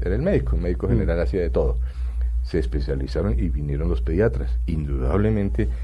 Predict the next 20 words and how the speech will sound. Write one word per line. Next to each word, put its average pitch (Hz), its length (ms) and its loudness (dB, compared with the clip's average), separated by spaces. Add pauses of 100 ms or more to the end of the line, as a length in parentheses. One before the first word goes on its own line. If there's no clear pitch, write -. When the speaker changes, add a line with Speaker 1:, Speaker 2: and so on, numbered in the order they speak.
(200)
Speaker 1:
han 73 120 0
contribuido 80 440 0
de 87 80 0
una 87 80 0
manera 76 220 2
enorme 87 280 2
para 76 200 -2
disminuir 67 420 0
la 80 380 2
tasa 78 260 0
de 80 80 2
mortalidad 69 600 0 (360)
infantil, 73 560 4
etcétera, 110 460 4
etcétera. 135 420 2 (540)
Pero 95 180 6
de 90 60 6
los 82 140 2
viejitos, 92 380 0 (360)
no. 120 200 -2